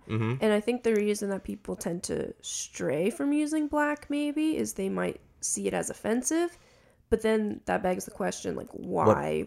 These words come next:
Speaker 2: would that be offensive?
Speaker 1: Correct. Why would it be offensive? And if that's it, if that black out of everything is offensive, what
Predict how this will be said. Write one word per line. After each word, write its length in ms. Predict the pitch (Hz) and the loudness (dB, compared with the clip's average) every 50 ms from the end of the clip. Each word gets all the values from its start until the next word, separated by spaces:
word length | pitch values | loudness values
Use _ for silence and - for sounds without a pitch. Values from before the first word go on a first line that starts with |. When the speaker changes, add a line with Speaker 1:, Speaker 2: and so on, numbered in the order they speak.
| - 147 | -6 -4
Speaker 2:
would 240 | 160 180 170 - - | -2 -2 -2 -2 -4
that 260 | - - - - - - | -8 -8 -8 -10 -10 -12
be 300 | - - - 57 - - - - | -12 -10 -10 -10 -12 -12 -14 -16
offensive? 480 | - - - - - - - - - - | -14 -12 -12 -12 -10 -12 -12 -12 -12 -8
Speaker 1:
Correct. 300 | - - 151 104 - 123 | -2 0 0 0 0 -2
Why 280 | 113 110 110 123 143 | 0 0 2 2 2
would 140 | 151 156 160 | 2 2 2
it 60 | 160 | 2
be 100 | 156 165 | 2 0
offensive? 480 | 160 156 - 160 165 170 - 165 165 - | 0 2 2 0 0 2 0 0 0 2
And 280 | - 120 120 123 113 - - | 2 2 2 2 -2 0 0
if 160 | 120 - - | -2 0 0
that's 300 | - 120 117 - - - - - | 0 0 0 0 -2 -2 2 2
it, 140 | 127 117 | 2 4
if 240 | 123 113 110 - - | 4 0 0 -2 -6
that 420 | - 123 117 113 110 135 156 156 - - _ _ | -10 -4 0 0 0 0 0 -4 -6 -14 _ _
black 600 | 123 - 131 139 160 160 135 123 - - - - _ - | -2 2 2 2 2 2 -2 -4 -6 -8 -16 -16 _ 0
out 120 | 117 113 | 0 0
of 80 | 113 - | 2 0
everything 380 | 120 143 135 120 - 110 104 | 2 2 2 0 0 -2 -2
is 100 | 104 101 | -2 -2
offensive, 480 | 101 - 110 107 110 - - - 85 - - _ - _ _ | -2 -4 -4 -6 -4 -4 -4 -4 -4 -6 -12 _ -20 _ _
what 280 | - 107 107 110 101 | 0 4 4 4 4